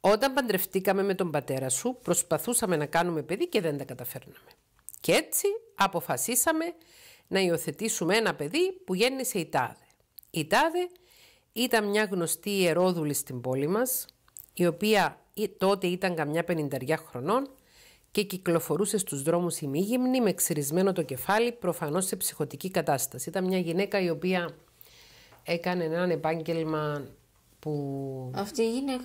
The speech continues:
Speaker 2: κανονικά υπήρχε.
Speaker 1: Υπήρχε, ναι. Αυτή η γυναίκα έκανε έναν επάγγελμα που ονομάζεται το αρχαιότερο επάγγελμα του κόσμου.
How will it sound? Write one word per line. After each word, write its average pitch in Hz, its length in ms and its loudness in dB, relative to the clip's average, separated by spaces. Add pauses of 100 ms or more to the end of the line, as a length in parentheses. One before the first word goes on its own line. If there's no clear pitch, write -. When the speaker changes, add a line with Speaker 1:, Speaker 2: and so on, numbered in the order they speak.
(120)
Speaker 2:
κανονικά 220 520 -4
υπήρχε. 202 640 -4
Speaker 1:
Υπήρχε, 143 560 -6
ναι. 127 140 -14 (800)
Αυτή - 220 -4
η - 20 2
γυναίκα 151 420 0
έκανε 156 440 -2
έναν 147 280 -2
επάγγελμα 151 680 -2
που 139 80 -6
ονομάζεται 143 480 -2
το 143 100 -4
αρχαιότερο 143 580 -4
επάγγελμα 143 520 -2
του 123 120 -8
κόσμου. 120 420 -6